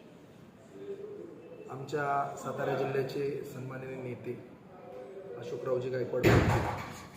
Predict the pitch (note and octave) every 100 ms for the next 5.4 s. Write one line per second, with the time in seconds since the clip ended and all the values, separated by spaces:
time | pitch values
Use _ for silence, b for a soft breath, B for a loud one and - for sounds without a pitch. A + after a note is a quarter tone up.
0 | - - - - - - - B2+ B2 C#3+
1 | C#3 C3+ C3+ C3 B2 C3 C#3 C3+ C3 B2
2 | - B2+ C3 C3+ B2 B2+ B2 B2 A#2+ -
3 | - - - - - - - - - -
4 | B2 B2 B2 B2+ A#2+ - - - - -
5 | - B2 A#2 A2+